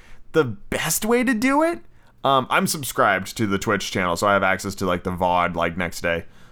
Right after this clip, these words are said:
Um, but having the ability to pause and rewind and see things again, um, really does help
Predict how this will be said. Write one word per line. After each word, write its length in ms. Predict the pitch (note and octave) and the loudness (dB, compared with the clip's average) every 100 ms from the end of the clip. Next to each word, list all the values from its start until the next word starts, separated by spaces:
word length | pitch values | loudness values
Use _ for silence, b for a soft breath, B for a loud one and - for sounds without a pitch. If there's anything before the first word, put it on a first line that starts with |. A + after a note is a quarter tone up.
| b - | b -4
Um, 680 | F2 F2 E2+ D#2+ D#2 C2+ - - - - - - | 0 2 2 0 -4 -8 -12 -14 -16 -18 -10 0
but 300 | B2+ - A#2+ | 2 0 -2
having 320 | C3+ D#3+ F#3 | -2 0 0
the 80 | F3 | 2
ability 440 | B2+ B2+ C3 C3+ | 2 2 2 2
to 60 | A#2+ | 0
pause 400 | G2+ B2 A#2 A#2 | 0 2 2 2
and 160 | A2 F#2 | 0 0
rewind 640 | G#2+ A2 G2+ G#2 A#2 A2+ | 0 2 2 0 0 -4
and 240 | G#2+ G2+ G2 | -4 -4 -2
see 200 | B2 A2 | -2 0
things 300 | A#2+ A2 F#2+ | 0 0 0
again, 420 | F#2+ F2+ G2 A2 b b b b - | 0 0 0 -2 b b b b -2
um, 600 | G2 F#2+ F#2 F#2 F#2 D#2+ - - - | 2 4 2 0 -2 -6 -14 -20 -8
really 400 | A2 D3 D3+ C#3 | 2 4 6 4
does 600 | B2 C#3 B2 A#2 G#2+ - - | 4 6 6 4 0 -8 -10
help 420 | G2 A2+ G#2 F#2+ | -2 2 2 0